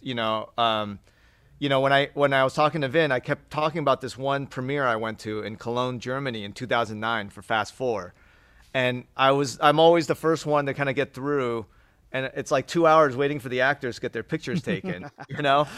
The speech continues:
Speaker 1: Um, but this time I was, I was talking to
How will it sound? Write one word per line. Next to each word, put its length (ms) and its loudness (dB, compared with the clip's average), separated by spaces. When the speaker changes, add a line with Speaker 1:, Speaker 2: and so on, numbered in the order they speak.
Speaker 1:
Um, 380 6
but 120 6
this 160 4
time 260 8
I 140 8
was, 480 0
I 140 6
was 400 0
talking 380 2
to 200 -2